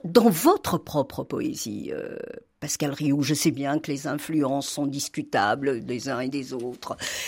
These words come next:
mais, euh, quel rôle peut jouer la lecture d'un écrivain, d'un poète, d'un homme de théâtre, euh, d'un homme qui est capable de tout embrasser, tant sa force vitale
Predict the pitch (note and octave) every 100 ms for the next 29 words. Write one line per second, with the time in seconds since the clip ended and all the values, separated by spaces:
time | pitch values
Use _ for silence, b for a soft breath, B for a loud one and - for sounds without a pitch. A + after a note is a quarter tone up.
0 | B G3+ G#3+ B B F3+ E3 - _ F4
1 | D#4+ - F4 C4+ G3 E3 G#2+ - _ B3+
2 | B3+ A#3 A#3 G3+ G3+ B3 E4+ F#3 E3+ E3
3 | F#3 C4 C4 - A#3 A3+ G3+ E3+ - -
4 | D3+ A#2+ D#3 C#3 E3+ G#3+ - - F3 D#3
5 | D3 C#3 D3 D#3 D#3+ D#3 F#3 D3+ D3 C#3+
6 | D3+ E3 E3 E3 D#3+ D#3 F3+ D#3 C#3+ C3
7 | - C#3 B B B - D3+ E3+ E3+ F3
8 | F#3+ - F#3+ E3+ G#3+ G#3+ C4 B3+ - G#3
9 | - F#3+ B3 A3 F3+ D#3 F3+ G3+ F#3 E3
10 | D3+ - - D4+ G3+ - D#3+ D3+ B B
11 | - D3+ - - - - G3 D3+ E3+ D3
12 | E3+ E3